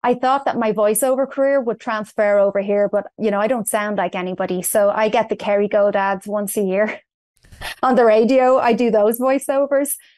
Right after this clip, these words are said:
Um, but I did not have the same level of success as a voiceover artist in the United States for obvious reasons. And I tried my hand at, um, I, I taught dance and I became a fitness instructor and nothing really lit me up.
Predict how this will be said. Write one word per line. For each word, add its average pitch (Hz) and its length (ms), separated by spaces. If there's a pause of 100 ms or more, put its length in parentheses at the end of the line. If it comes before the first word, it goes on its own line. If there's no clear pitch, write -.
(160)
Um, 208 320
but 220 140
I 233 140
did 233 180
not 214 280
have 208 180
the 202 80
same 202 280
level 196 300
of 190 120
success 202 580
as 190 100
a 208 60
voiceover 196 520
artist 185 520
in 190 140
the 190 80
United 180 400
States - 520
for 302 120
obvious 359 400
reasons. - 480 (600)
And 226 140
I 220 120
tried 220 340
my 220 100
hand 202 560
at, 190 480
um, 185 720 (120)
I, 185 180
I 196 60
taught 190 280
dance 214 540
and 185 120
I 190 60
became 190 460
a 175 180
fitness 233 300
instructor 208 640
and 202 260
nothing 254 400
really 214 380
lit 190 260
me 175 240
up. - 200